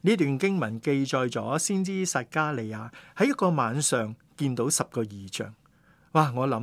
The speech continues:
呢，嗰個的確係奇妙嘅夜晚嚟嘅。啊，呢卷書卷開篇第一節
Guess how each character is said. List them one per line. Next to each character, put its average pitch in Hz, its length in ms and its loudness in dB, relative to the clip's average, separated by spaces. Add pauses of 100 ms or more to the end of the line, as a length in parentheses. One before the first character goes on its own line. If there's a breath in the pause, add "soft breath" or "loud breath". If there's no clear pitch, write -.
呢， 214 200 -2 (260 soft breath)
嗰 165 140 6
個 208 140 6
的 190 100 2
確 - 300 -2 (100)
係 - 260 -4
奇 107 300 -4
妙 110 160 -6
嘅 110 180 -8
夜 110 160 -6
晚 110 240 -12
嚟 113 40 -12
嘅。 117 140 -16 (960 loud breath)
啊， 147 300 6
呢 165 80 4
卷 180 220 4
書 196 240 4
卷 131 320 0
開 233 340 4
篇 214 240 2
第 147 140 0
一 131 60 -2
節 123 300 -6